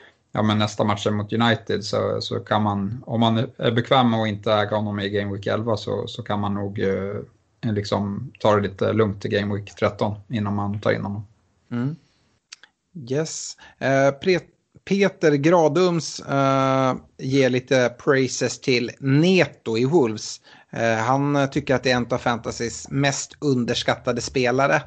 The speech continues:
Speaker 2: Mm, nja, tycker jag. Eh, men han, han säger det, han har inte hört, eh, honom omnämnas i, i podden trots att han lyssnar på oss flitigt.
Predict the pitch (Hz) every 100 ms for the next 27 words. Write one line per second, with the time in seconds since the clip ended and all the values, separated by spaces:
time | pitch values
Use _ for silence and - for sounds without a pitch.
0 | - - _ - 156 175 190 185 175 -
1 | _ _ 135 139 139 127 107 - 110 113
2 | 123 139 - - - 135 131 120 - _
3 | 135 143 151 - 156 151 170 151 143 151
4 | 160 147 151 147 - 135 151 139 - 143
5 | 147 135 127 151 135 135 - - 160 139
6 | 143 170 175 170 156 143 147 - 147 120
7 | 110 120 117 123 117 123 - 127 135 123
8 | 123 - 127 123 117 - 151 135 123 _
9 | 156 113 -